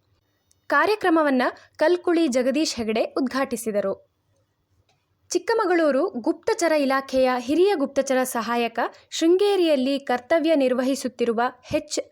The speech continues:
ನವೀನ್ ರವರಿಗೆ ಎರಡನೇ ಬಾರಿ ಮುಖ್ಯಮಂತ್ರಿಗಳ ಪದಕ ಪಡೆದಿದ್ದಾರೆ. ಇತ್ತೀಚೆಗೆ ಸರಕಾರದಿಂದ ಜಾರಿಗೆ ತರಲಾಗಿದ್ದ ನಕ್ಸಲ್ ಶರಣಾಗತಿ ಪ್ರಕ್ರಿಯೆಯಲ್ಲಿ ನಕ್ಸಲರನ್ನು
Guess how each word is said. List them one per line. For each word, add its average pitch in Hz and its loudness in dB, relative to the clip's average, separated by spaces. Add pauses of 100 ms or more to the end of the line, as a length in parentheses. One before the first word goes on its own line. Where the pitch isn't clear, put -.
ನವೀನ್ 262 2
ರವರಿಗೆ 226 -4
ಎರಡನೇ 359 2
ಬಾರಿ 262 0
ಮುಖ್ಯಮಂತ್ರಿಗಳ 262 0
ಪದಕ 226 -4
ಪಡೆದಿದ್ದಾರೆ. 214 -4 (1120)
ಇತ್ತೀಚೆಗೆ 311 2
ಸರಕಾರದಿಂದ 294 2 (100)
ಜಾರಿಗೆ 247 0
ತರಲಾಗಿದ್ದ 247 -2 (460)
ನಕ್ಸಲ್ 349 -2
ಶರಣಾಗತಿ 277 0
ಪ್ರಕ್ರಿಯೆಯಲ್ಲಿ 240 -2 (280)
ನಕ್ಸಲರನ್ನು 302 0